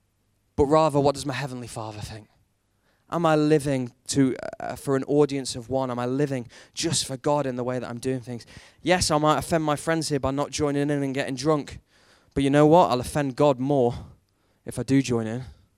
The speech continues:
What's our standard of living?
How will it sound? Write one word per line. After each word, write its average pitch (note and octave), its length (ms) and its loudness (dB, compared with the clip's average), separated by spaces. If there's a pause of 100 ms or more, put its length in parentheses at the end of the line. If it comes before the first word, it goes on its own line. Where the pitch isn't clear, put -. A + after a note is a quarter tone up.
(880)
What's G3+ 260 0
our G#3+ 80 0
standard G3 440 -2
of D#3+ 120 0
living? E3+ 380 -2